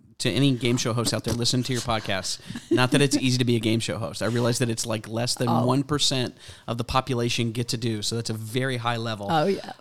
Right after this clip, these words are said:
Speaker 1: Um, but I very, I, I didn't have high expectations of myself. I didn't have any discipline and kinda was wandering through life like a rudderless ship, I tell people,
Speaker 2: Mm-hmm.
Speaker 1: uh, in college,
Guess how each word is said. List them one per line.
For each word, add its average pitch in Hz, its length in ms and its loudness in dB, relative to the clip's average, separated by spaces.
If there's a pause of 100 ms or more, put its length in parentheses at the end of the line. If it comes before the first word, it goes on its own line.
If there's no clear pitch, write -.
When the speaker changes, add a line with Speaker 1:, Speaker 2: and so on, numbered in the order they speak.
Speaker 1:
Um, 120 340 2
but 127 240 4
I 147 160 6
very, 147 320 4
I, 131 300 4
I - 20 6
didn't 139 200 2
have 127 180 0
high 117 160 0
expectations 107 560 -6
of 104 40 -12
myself. 156 480 2
I - 100 -8
didn't 113 200 -2
have 113 160 -6
any 107 140 -6
discipline 143 540 0 (380)
and 117 220 -6
kinda 120 300 0
was 110 640 -2 (680)
wandering 135 420 0
through 127 180 -4
life 123 300 2
like 110 180 -2
a 107 240 -2 (100)
rudderless 131 380 0
ship, - 320 2
I - 60 -2
tell 113 220 -4
people, 120 480 -8
Speaker 2:
Mm-hmm. 170 400 -4
Speaker 1:
uh, 113 160 -2
in 113 180 0
college, 113 800 -2